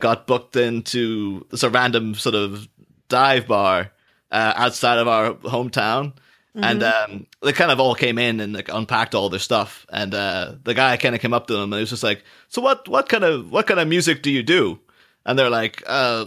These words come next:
Speaker 1: you know, like, like rock and roll." And then there, he said, like, after, he's like, "I don't know what this man's definition of rock and roll was, but I'm thinking he was thinking more like Buddy Holly and stuff."
Speaker 2: <laughs> Right.
Speaker 1: And, um,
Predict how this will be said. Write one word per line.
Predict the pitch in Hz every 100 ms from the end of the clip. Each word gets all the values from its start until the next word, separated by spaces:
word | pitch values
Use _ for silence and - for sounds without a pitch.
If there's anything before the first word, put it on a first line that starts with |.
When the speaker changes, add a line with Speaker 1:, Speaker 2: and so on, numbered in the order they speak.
| -
Speaker 1:
you | -
know, | 101
like, | - _ _ _
like | 185 -
rock | 104 110
and | 107
roll." | 156 123 113 - _ _ -
And | 127
then | 131 131 120 -
there, | 143 143 131
he | 123 139 151
said, | 165 170
like, | 143
after, | 160 156
he's | 139
like, | 131
"I | 143
don't | 160 220
know | 165
what | 151
this | 151 135
man's | 127 123 117
definition | 120 127 120 120
of | 104
rock | 117 113
and | 110
roll | 110 104
was, | 117 139 98 95
but | 117 117
I'm | 143
thinking | 147 139
he | 120 131
was | 120
thinking | 120 117 110
more | 107
like | 104 101 -
Buddy | 110 110
Holly | 110 107 135 151 156
and | 156
stuff." | - 175 185 - _ 160
Speaker 2:
<laughs> | - - 170
Right. | 180 190 185 180 175
Speaker 1:
And, |
um, | 120 117 113